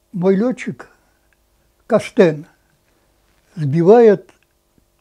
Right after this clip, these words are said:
три дня подряд по одному самолету.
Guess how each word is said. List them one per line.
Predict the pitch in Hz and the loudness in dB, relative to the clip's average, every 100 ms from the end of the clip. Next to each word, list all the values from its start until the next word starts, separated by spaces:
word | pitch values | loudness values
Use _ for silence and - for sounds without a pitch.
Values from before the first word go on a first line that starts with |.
| - | -6
три | 180 220 185 | -4 -2 -4
дня | 143 208 214 | -2 0 0
подряд | 196 160 226 262 - | 0 2 2 2 0
по | 196 | -4
одному | 151 185 208 | -2 0 0
самолету. | - 190 175 165 - 151 143 | 0 0 2 0 -2 -10 -16